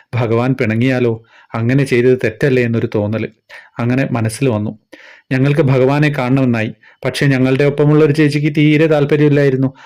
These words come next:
അവർക്ക് തലവേദനയാണ് എന്നൊക്കെ പറയാൻ തുടങ്ങി. അപ്പോൾ ഞാൻ പറഞ്ഞു, "എന്നാൽ ചേച്ചി പോയി ഒരു ചായ കുടിച്ചിട്ട് ബസ്സിൽ കയറിയിരിക്കൂ, ഞങ്ങൾ അപ്പോഴേക്കും തൊഴുത് ഇറങ്ങിക്കോളാം" എന്ന് പറഞ്ഞു.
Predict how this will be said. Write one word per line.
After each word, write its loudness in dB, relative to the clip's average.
അവർക്ക് -2
തലവേദനയാണ് 2
എന്നൊക്കെ -2
പറയാൻ -2
തുടങ്ങി. -4
അപ്പോൾ 2
ഞാൻ 2
പറഞ്ഞു, 2
"എന്നാൽ 0
ചേച്ചി 0
പോയി 4
ഒരു 2
ചായ -2
കുടിച്ചിട്ട് -2
ബസ്സിൽ -2
കയറിയിരിക്കൂ, -2
ഞങ്ങൾ 2
അപ്പോഴേക്കും 2
തൊഴുത് 4
ഇറങ്ങിക്കോളാം" 0
എന്ന് 0
പറഞ്ഞു. -2